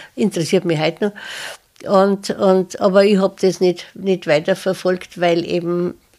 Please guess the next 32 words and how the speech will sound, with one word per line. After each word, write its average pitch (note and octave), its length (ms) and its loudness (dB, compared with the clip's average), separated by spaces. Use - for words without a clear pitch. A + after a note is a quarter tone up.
ja, F3 260 -4
mit, G#3 260 0
äh, F#3 140 -4
häuslichen A3 420 0
Situationen G3 640 -2
und F3+ 140 -2
da E3+ 160 0
mein F3 540 0
Mann E3+ 180 0
das F#3+ 200 -2
nicht E3+ 200 -2
gern, E3+ 300 -2
ja, F#3 160 4
er D#3+ 140 4
hat F#3 160 -2
mich F#3+ 160 2
nicht G3+ 260 2
unterstützt, F#3+ 580 2
sagen F3+ 180 4
wir F3 100 2
mal F3 160 2
so, E3+ 120 -4
in F#3 140 0
der F3 140 2
Beziehung. F3+ 480 -6
Und, F3+ 540 0
und E3+ 320 -4
ich E3+ 100 -2
hab E3 220 -4
das D#3+ 200 -6
dann D3 240 -6
auch - 140 -6